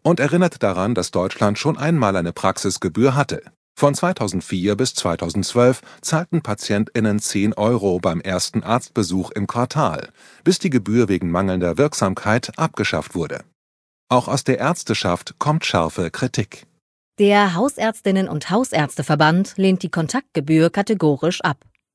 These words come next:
Speaker 2: Verbandsvorsitzende Buhlinger Göpfert warnt eindringlich,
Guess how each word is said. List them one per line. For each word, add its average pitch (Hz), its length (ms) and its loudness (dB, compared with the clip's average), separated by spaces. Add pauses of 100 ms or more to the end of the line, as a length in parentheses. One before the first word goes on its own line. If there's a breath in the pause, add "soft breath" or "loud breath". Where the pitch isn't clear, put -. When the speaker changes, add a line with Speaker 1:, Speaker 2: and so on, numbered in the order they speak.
(440)
Speaker 2:
Verbandsvorsitzende 196 1120 2
Buhlinger 160 420 0
Göpfert 175 600 2
warnt 156 360 2
eindringlich, 160 720 0